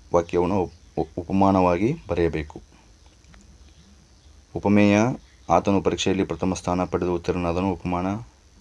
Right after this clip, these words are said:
"ಬುದ್ಧಿವಂತರಾದ ಮಕ್ಕಳಿಗೆ ಪರೀಕ್ಷೆಯೊಂದು ಲೆಕ್ಕವೇ?" ಸಮನ್ವಯ,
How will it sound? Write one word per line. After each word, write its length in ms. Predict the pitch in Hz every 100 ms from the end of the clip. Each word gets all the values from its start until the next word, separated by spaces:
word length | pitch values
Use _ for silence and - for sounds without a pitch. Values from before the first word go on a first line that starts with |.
| - -
"ಬುದ್ಧಿವಂತರಾದ 580 | 92 95 95 87 90 87
ಮಕ್ಕಳಿಗೆ 400 | 87 87 87 90
ಪರೀಕ್ಷೆಯೊಂದು 560 | - 85 - 87 90 104
ಲೆಕ್ಕವೇ?" 560 | 82 - 78 78 71 - - - - - - - - - - - _ - - -
ಸಮನ್ವಯ, 480 | 92 92 92 87